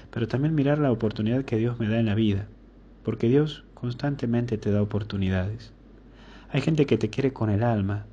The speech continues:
y también por ello debes lucharla la vida. Pero un poco más. Luchar la vida por, no por la gente que te quiere y te ama. Luchala por vos mismo, porque vales muchísimo.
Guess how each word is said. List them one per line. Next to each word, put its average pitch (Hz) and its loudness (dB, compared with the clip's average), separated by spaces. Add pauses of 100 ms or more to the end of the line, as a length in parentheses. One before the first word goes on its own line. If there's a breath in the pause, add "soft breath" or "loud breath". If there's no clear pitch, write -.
(120)
y 107 -6
también 120 2
por 120 2
ello 120 2
debes 98 2
lucharla 98 0
la 92 0
vida. 92 -2 (1000)
Pero 120 0
un 123 0
poco 120 -2
más. 92 -6 (520 loud breath)
Luchar 127 6
la 165 8
vida 165 6
por, 110 2
no 117 -2
por 127 -4
la 101 0
gente 104 -2
que 98 -4
te 98 -2
quiere 98 2
y 90 4
te 95 0
ama. 92 0 (880)
Luchala 120 0
por 101 2
vos 107 4
mismo, 113 -4 (480 loud breath)
porque 120 0
vales 135 6
muchísimo. 113 -2